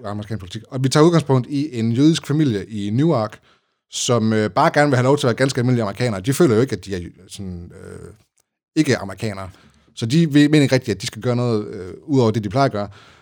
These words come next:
Men, øh, der kommer sådan en masse nye regler og sådan nogle ting, og jøder, de bliver virkelig, øh, undertrykt, eller hvad skal man, hvad skal man sige. Og nogen i familien, de bøjer nakken og siger, "Åh, men det skal vi nok," og sådan noget. Og andre, de kæmper så imod, og så ser man så, hvordan det udspiller sig.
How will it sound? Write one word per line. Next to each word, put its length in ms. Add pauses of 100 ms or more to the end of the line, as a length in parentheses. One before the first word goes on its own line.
(180)
Men, 260
øh, 340
der 60
kommer 220
sådan 140
en 60
masse 180
nye 120
regler 280
og 100
sådan 80
nogle 100
ting, 160
og 300
jøder, 560 (240)
de 60
bliver 300 (120)
virkelig, 420
øh, 320 (400)
undertrykt, 340
eller 100
hvad 80
skal 140
man, 260
hvad 100
skal 100
man 40
sige. 160 (560)
Og 100
nogen 400 (140)
i 60
familien, 320
de 340 (400)
bøjer 220
nakken 380
og 80
siger, 320
"Åh, 140
men 100
det 100
skal 180
vi 60
nok," 200
og 60
sådan 80
noget. 160
Og 120
andre, 140
de 120
kæmper 280
så 140
imod, 280
og 120
så 80
ser 140
man 140
så, 80
hvordan 200
det 80
udspiller 340
sig. 180